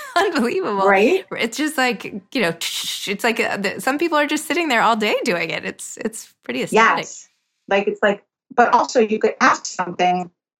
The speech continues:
Speaker 2: uh, you know, like, even in, like, in the middle of the night, if you had, like, something wrong, your son had a rash. It's literally, I feel like you could say, "What is this rash?" And then sixteen women will say, "It's impetigo, it's this, it's that." <laughs> Like, people are, like, insomniacs looking at, like, you could just get any answer to anything.
Speaker 1: It's true. It's like a,
Speaker 2: Right.
Speaker 1: it's like a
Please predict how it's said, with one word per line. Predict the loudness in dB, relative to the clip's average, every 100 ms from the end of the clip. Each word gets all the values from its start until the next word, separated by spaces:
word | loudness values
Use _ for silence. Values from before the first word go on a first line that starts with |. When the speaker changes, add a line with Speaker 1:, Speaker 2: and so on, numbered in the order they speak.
| _ -2
Speaker 2:
uh, | 2
you | 2
know, | 2
like, | 2 2
even | 0 2 2 2
in, | 2
like, | 0 2
in | 4
the |
middle | 6 6
of | 6
the | 6
night, | 4 2 -4
if | -4
you | -2 0
had, | 0 2
like, | 0 -2 _ _ _ _ _ _ -4
something | -2 2 0
wrong, | 2 4 2 0
your |
son | -4 0 2 2
had | 2
a | 2
rash. | 4 2 2 -4 -4
It's | -4 -2
literally, | -2 0 2 2 2
I | 2 2
feel | 2
like | 4 2 0
you | -2
could | 0
say, | 2 2 0 _
"What | 4 4
is | 2
this | -2 2
rash?" | 2 2 0
And | 0
then | -2
sixteen | -2 -6 -6 0 2
women | 2 2
will | 2
say, | 2 0 -2 0
"It's | 2
impetigo, | 4 2 4 4 4 2
it's | 0
this, | 0 -2 -2
it's | 0
that." | 2 4
<laughs> | 2 2
Like, | -2 -4 -14
people | -10 -4
are, | 0 0 2
like, | 2 0 -2 -2
insomniacs | -4 -2 2 4 4 2 2 0 -4 -12
looking | -14 -8 -6
at, | -2
like, | -2 -4
you | -10
could | -10
just | -10 -4
get | -4 -2
any | -2 0
answer | 0 -2 -4 -8
to | -4
anything. | -4 -4 -4 -6 -6
Speaker 1:
It's | -6 -4
true. | -4
It's | -2 -4
like | -6 -4
a, | -2
Speaker 2:
Right. | -2 -2
Speaker 1:
it's | -2
like | 0
a | 0 0